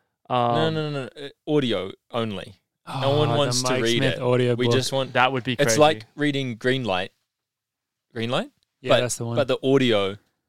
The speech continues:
Speaker 2: Matthew McConaughey's book. I actually read it. Now I regret it.
Speaker 3: I only did the audio book for that.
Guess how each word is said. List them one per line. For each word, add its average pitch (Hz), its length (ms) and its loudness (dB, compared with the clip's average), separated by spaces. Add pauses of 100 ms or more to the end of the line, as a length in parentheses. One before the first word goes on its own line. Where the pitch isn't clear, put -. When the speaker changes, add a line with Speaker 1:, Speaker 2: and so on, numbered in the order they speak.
(260)
Speaker 2:
Matthew 113 280 -8
McConaughey's 104 400 -8
book. 92 280 -12
I 123 100 0
actually 147 200 -2
read 120 180 -2
it. 90 160 -8
Now 107 180 -4
I 101 60 -4
regret 95 280 -8
it. - 160 -14 (480)
Speaker 3:
I 120 180 6
only 135 240 0
did 120 160 -6
the 120 100 -2
audio 117 240 6
book 110 180 -2
for - 120 -8
that. 113 200 -6